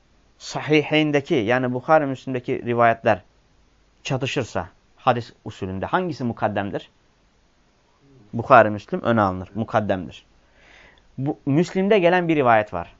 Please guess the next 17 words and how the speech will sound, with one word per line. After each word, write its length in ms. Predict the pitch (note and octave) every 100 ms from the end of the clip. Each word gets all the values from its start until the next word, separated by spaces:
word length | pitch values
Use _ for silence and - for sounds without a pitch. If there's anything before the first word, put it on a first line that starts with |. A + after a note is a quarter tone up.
| _ _ _ _ _ _ _ E3
İbn 240 | F#3 G3
Mesud 280 | F3+ D3 G3
için 220 | - F#3+
soruyorlar. 460 | - D3+ D#3+ C#3+ A#2+
"Sen 260 | D3+ D3+
cin 200 | C#3 E3+
gecesi 340 | D3+ C#3 C3 D3
Resulullah'la 560 | C3 C3 C#3+ C3+ C3+
beraber 380 | B2 A#2 A#2+ B2
miydin?" 300 | G2+ F2 F#2 - _ _ _ -
O 80 | G#2+
cin 140 | A2+
hadisesinin 640 | G#2 G2+ G2+ G2+ - F#2+ - -
olduğu 280 | G2+ F#2+ F2
gece. 260 | E2+ - - _ _ _ _ _ _ _ _ _ _ _ _ _ _ _ _ _ -
Diyor 240 | A#2+ F#3 G3+
ki, 300 | C3 G2+